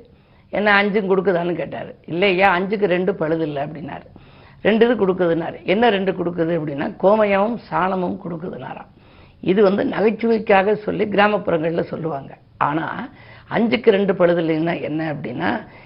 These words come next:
சிவாய நமங்கிறது அஞ்சு எழுத்து, பஞ்சாட்சரம். அந்த அஞ்சு எழுத்துல ரெண்டு எழுத்து சிவான்னு சொன்னாலே நமக்கு பலனா. அந்திய காலத்துல எல்லாம் சிவா, சிவா, சிவான்னு சொல்ல சொல்ல அந்த வாழ்க்கையில மிகப்பெரிய மேம்பாடு கிடைக்கும் அப்படிம்பாங்க.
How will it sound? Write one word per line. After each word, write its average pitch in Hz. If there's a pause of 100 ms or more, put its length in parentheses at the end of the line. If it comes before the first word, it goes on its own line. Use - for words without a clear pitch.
(220)
சிவாய 220
நமங்கிறது 196
அஞ்சு 165
எழுத்து, 165
பஞ்சாட்சரம். 175 (480)
அந்த 165
அஞ்சு 196
எழுத்துல 208
ரெண்டு 202
எழுத்து 208
சிவான்னு 214
சொன்னாலே 196
நமக்கு 190
பலனா. 147 (400)
அந்திய 208
காலத்துல 196
எல்லாம் 190
சிவா, 196
சிவா, 190
சிவான்னு 180
சொல்ல 160
சொல்ல 156 (400)
அந்த 175
வாழ்க்கையில 202
மிகப்பெரிய 190
மேம்பாடு 185
கிடைக்கும் 156
அப்படிம்பாங்க. -